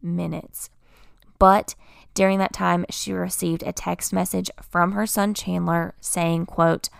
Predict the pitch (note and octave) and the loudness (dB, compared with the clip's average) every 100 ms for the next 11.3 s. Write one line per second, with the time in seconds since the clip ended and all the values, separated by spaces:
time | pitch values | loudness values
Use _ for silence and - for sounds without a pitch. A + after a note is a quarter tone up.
0 | - - - _ - G3+ A3 - A3 G#3+ | -20 -20 -20 _ 4 6 6 2 2 2
1 | - F#3 F3+ - G3 F#3+ - - _ _ | 2 2 2 -2 -2 0 -2 -10 _ _
2 | _ _ _ _ - - F#3 F#3 F3+ F#3 | _ _ _ _ -12 -2 0 6 4 4
3 | E3+ E3 E3 F3+ A3+ - A#3 G#3 G#3 - | 0 2 4 4 4 0 -2 2 4 4
4 | E3+ - E3 D#3+ E3 E3+ - E3+ E3+ - | 2 0 0 2 0 -2 -2 -2 -2 0
5 | E3+ D#3+ D#3+ - - F3 E3+ D#3+ - - | 0 0 -4 -10 -8 -6 -6 -6 -8 -10
6 | - - - - _ - _ _ _ _ | -10 -14 -16 -20 _ -20 _ _ _ _
7 | _ _ _ _ _ _ _ - - - | _ _ _ _ _ _ _ -20 -20 -20
8 | - - - G3+ G#3+ A3 A3 G#3 G3+ F3+ | -20 -20 4 10 10 8 6 2 4 4
9 | - F#3 F3+ F3 F3+ - F#3 F3 - - | 2 0 0 0 -2 -2 -2 -2 -6 -6
10 | F3+ - F3+ - G3 F#3+ F#3+ G3+ - - | -6 -4 -4 4 6 8 4 0 -8 -20
11 | - - F#3 | -20 -2 0